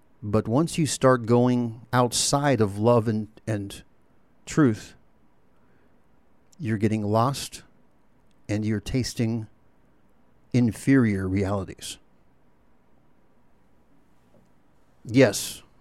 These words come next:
there are inferior realities and there are superior ones. Being a human overall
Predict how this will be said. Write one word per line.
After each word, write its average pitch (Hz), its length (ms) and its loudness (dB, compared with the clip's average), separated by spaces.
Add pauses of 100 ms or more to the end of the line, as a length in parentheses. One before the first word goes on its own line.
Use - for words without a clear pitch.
(120)
there 127 260 2
are 123 300 2
inferior 120 680 0
realities 120 760 -2 (1800)
and 110 180 -2
there 110 160 2
are 117 140 0
superior 135 560 4
ones. - 380 -12 (2250)
Being 127 320 2
a 117 60 0
human 151 560 2 (1700)
overall 110 600 0